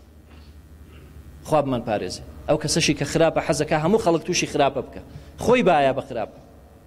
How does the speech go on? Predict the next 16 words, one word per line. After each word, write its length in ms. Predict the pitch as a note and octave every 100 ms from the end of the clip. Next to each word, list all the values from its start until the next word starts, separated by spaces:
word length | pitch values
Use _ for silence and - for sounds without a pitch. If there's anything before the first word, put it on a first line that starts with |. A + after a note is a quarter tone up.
| - - -
لەبەرەوە 340 | E3 G3 G3 F#3
بە، 120 | F#3 F3 - - - - - - - - - - - - - - - -
بە 60 | E3 F3
پشتیوانی 380 | - G3 G#3+ G#3+
خوای 180 | G#3+ G3
گەورە 180 | G3 G3+
و 40 | F#3+
باڵا 220 | F3+ F3+ G3
دەست 300 | F#3+ - - - - - - _ - - - D#3+
ئەلەم 220 | G3+ G#3
وتارەوە 560 | F#3 F#3+ F3+ G3 F#3 E3+ F3+ - - - - - -
ئەوە 160 | E3+ A3+
وەربگرین، 520 | G#3+ F3 E3 D#3 C#3 G2+ - - - - - - - - - D#3
لە 60 | E3+
خەوی 220 | A3+ A#3 D#3+
غەفڵەت 480 | G3+ G3+ A#3 B3